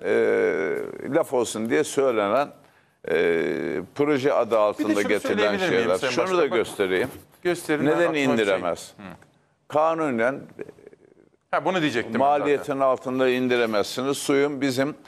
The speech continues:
Speaker 1: askinin aylık olmazsa olmaz masrafları bir nokta yüz yetmiş milyon lira. Bir milyar yüz yetmiş milyon lira.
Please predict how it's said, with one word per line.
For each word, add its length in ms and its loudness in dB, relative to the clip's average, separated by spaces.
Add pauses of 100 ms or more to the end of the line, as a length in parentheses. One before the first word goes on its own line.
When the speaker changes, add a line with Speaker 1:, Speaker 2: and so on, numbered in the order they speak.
(460)
Speaker 1:
askinin 540 0
aylık 460 0
olmazsa 540 0
olmaz 560 2
masrafları 720 0
bir 200 0
nokta 380 2
yüz 320 0
yetmiş 440 -2
milyon 400 -2
lira. 240 -2
Bir 180 0
milyar 380 0
yüz 240 -4
yetmiş 420 -2
milyon 380 -4
lira. 200 -2